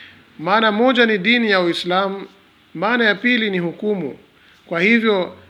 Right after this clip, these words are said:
aya hii inaweza kurejea kwa kafiri anayekataa dini ya Uislamu au siku ya kuhukumiwa. Kwa mujibu wa baadhi ya riwaya, aya hizi za mwanzo ziliteremshwa kuhusu kafiri mmoja,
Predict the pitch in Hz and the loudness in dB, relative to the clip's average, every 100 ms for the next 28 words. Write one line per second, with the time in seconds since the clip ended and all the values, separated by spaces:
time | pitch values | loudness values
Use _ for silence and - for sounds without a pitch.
0 | - - 240 226 214 240 214 208 208 233 | -4 2 4 4 4 2 2 2 2 2
1 | 226 - 185 175 208 214 190 185 180 175 | 0 -2 -2 0 2 2 0 -4 -4 -4
2 | 240 240 220 190 202 190 180 196 190 170 | -2 0 2 2 0 -2 -4 0 -2 0
3 | 220 214 180 165 156 165 175 170 156 - | -2 -2 -2 -2 -4 -6 -6 -6 -10 -18
4 | - _ - 165 165 240 233 220 175 180 | -20 _ -12 -10 -6 -6 -4 -4 -4 -4
5 | 160 160 156 165 143 - _ _ _ _ | -8 -8 -8 -8 -8 -12 _ _ _ _
6 | _ 160 165 214 240 220 208 214 180 175 | _ -10 -4 -2 -2 -2 -2 -4 -4 -4
7 | 170 202 226 214 208 190 180 196 202 156 | 0 2 2 2 0 2 2 2 0 0
8 | 139 - - _ - 185 185 180 247 254 | -6 -14 -20 _ -6 0 0 2 2 2
9 | 214 196 208 233 202 175 151 - - - | 2 2 2 2 0 -2 -4 -8 -20 -12
10 | 165 180 185 180 208 220 214 190 185 233 | -6 -4 -2 -2 -2 -2 -4 -2 -4 -4
11 | 226 196 185 220 214 190 185 214 185 175 | -4 -4 -4 -2 -2 -2 0 0 0 0